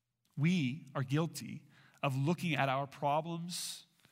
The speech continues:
uh, looking at ourself, instead of looking to the Lord,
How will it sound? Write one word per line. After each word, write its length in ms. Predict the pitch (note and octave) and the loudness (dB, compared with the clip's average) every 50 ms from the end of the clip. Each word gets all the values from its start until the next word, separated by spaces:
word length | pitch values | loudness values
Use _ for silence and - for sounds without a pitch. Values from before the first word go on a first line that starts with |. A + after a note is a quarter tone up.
| _ _ _ - - _ _ _ _ | _ _ _ -20 -20 _ _ _ _
uh, 100 | - A2+ | -6 -4
looking 360 | A#2 B2 C#3+ D#3+ - F3 D#3+ | 0 2 0 2 2 4 4
at 120 | D3+ D3 C#3+ | 4 4 4
ourself, 1040 | B2+ C3 C3 - - - - - F3+ D3 D#3+ E3 F3+ F3 - - - - - - - _ _ _ _ _ _ _ _ _ _ _ _ _ _ _ _ _ _ _ _ _ _ | 2 0 0 0 2 2 4 4 4 4 4 2 2 0 -2 -6 -10 -10 -12 -14 -18 _ _ _ _ _ _ _ _ _ _ _ _ _ _ _ _ _ _ _ _ _ _
instead 440 | D#3 D3 B2+ - - - F3 D#3 D3+ | -2 0 0 0 2 4 4 4 4
of 180 | A2+ C3+ B2+ C3 | 2 0 0 0
looking 360 | C3+ C#3 C3+ - C#3 C3+ C3+ | 0 0 0 0 -4 -4 -2
to 160 | - - C#3 | -2 -2 -2
the 100 | A#2+ B2 | -2 -2
Lord, 440 | A#2+ A#2 B2+ B2 A2+ F#2+ - - | -4 -4 -4 -6 -8 -10 -12 -16